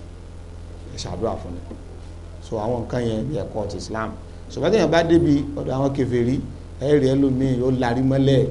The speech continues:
ẹlòmíì ó gúnra rẹ̀ ní nǹkan. Ṣé èèyàn ní kí n tó ṣẹlẹ̀ kó tó padà ní? Nígbà bá àwọn ará ilé mọ̀ tán, wọ́n á ní kò jẹun, ọjọ́ kìíní, ọjọ́ kejì kò jẹun. Ìgbà tó di ọjọ́ kẹta, àwọn onítọ̀. Nígbà tí ẹ ti ní ẹ jẹun mọ́,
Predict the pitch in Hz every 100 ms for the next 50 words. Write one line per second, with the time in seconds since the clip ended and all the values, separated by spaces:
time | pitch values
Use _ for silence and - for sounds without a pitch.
0 | - - - 131 131 123 123 151 147 151
1 | 139 - - - - - - 151 147 -
2 | 151 147 147 127 151 143 143 135 135 135
3 | - - - - - 190 180 185 180 165
4 | 170 151 147 131 - - - - - 160
5 | - 139 120 120 - - - - - -
6 | - - 214 170 170 165 160 156 185 165
7 | 135 139 156 151 147 147 143 147 143 123
8 | 120 139 147 165 165 139 156 147 127 123
9 | 117 127 127 - - - - 127 147 151
10 | 175 135 135 135 123 139 - 127 - 196
11 | 156 139 139 143 151 156 - - 139 120
12 | 117 135 143